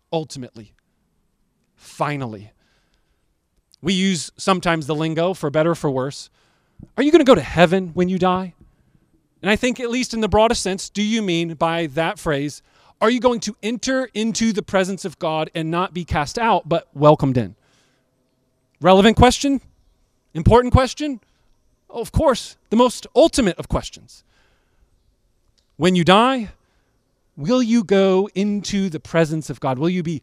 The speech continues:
welcomed in? And what we've already seen just very quickly by looking at a little bit of Psalm fifteen, a little bit of Psalm twenty-four, is that God is a holy God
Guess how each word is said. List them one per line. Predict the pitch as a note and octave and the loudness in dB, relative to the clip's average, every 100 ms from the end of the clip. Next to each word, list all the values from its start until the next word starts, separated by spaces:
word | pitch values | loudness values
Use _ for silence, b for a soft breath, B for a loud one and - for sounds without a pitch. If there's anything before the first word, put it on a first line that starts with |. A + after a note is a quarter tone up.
| _ | _
welcomed | - B2+ D#3+ G3+ - E3 C#3+ B2+ | -20 -2 4 4 4 -6 -8 -10
in? | - D3 G2 _ _ _ _ _ _ _ _ _ _ _ _ - | -10 -10 -10 _ _ _ _ _ _ _ _ _ _ _ _ -10
And | F#3+ | -4
what | A#3 | 0
we've | A3 | 4
already | C4+ C#4+ | 4 2
seen | G3 C#4 C4 | -2 -2 0
just | G3+ E3+ | 0 -4
very | C4 C4+ C4+ A3 B B B B B _ | -6 -8 -8 -10 B B B B B _
quickly | D3 D#4 A#3 G#3 | -2 -2 0 -4
by | C3+ F3 | 0 0
looking | G3 A#3+ A#3+ G3+ | 2 0 -2 -4
at | F3 F3 | -4 -4
a | |
little | G#3+ C#4 A#3+ | -2 0 2
bit | A#3+ | 0
of | G3+ | 0
Psalm | F3 C#3+ | -4 -2
fifteen, | C4 - A#3 A#3 | -4 -4 -6 -6
a | E3 | -4
little | B3+ A3+ | -2 0
bit | F#3 | -2
of | |
Psalm | D#3+ G3 F3+ | -2 -2 -2
twenty-four, | - F3 D3 - G#3+ G#3+ E3 _ _ | -2 -4 -4 -2 0 0 -4 _ _
is | F#3+ D3+ | -10 -4
that | F3+ E3 C3+ | -4 -6 -8
God | - G3+ A#3 B3+ - - | 2 4 4 2 -4 -10
is | F3 | -10
a | D3+ | -10
holy | - G#3 G#3+ G3+ | 0 4 4 2
God | D#3 C#3+ C#3 | -2 -2 -4